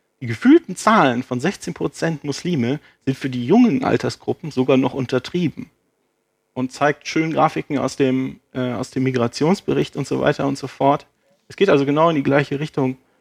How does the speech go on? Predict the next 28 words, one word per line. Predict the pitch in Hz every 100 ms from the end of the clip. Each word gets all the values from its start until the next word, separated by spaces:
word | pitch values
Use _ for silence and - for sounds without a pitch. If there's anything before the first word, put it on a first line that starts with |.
| _ _
Und | - 143 - - _ _ _ _ _ _ _ _ _ _ _ _ -
da | 147
werden | 147 180 165 160 -
also, | 147 147 151
um, | 175 175
um, | - 160 156 -
um | 180 175
zu | -
dem, | 156 147
tja, | 143 151 143 139 _ -
Ergebnis | 120 135 247 196 156
zu | -
kommen, | - 123 123 185 254 _ _ _ _
dass | - -
es | 135
alle, | - 143 160 - - 185
Hilfe, | - 262 -
Hilfe, | 233 -
alles | - 226
ist | 202 -
viel | 175
schlimmer, | - 220 196
als | 160
ihr | 170
glaubt, | 160 170 175
werden | 147 175 -
also | 147 151 139
wüsten, | 180 262 - - 190